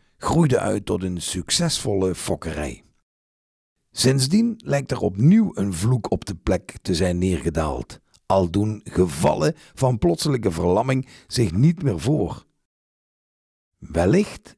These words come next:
is het toeval of inbeelding, maar veel wandelaars die de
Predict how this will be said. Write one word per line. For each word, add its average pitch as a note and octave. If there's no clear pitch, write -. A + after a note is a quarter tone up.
is D#3+
het D3+
toeval D#2+
of -
inbeelding, F2+
maar D2+
veel B2+
wandelaars D#2+
die G2+
de G2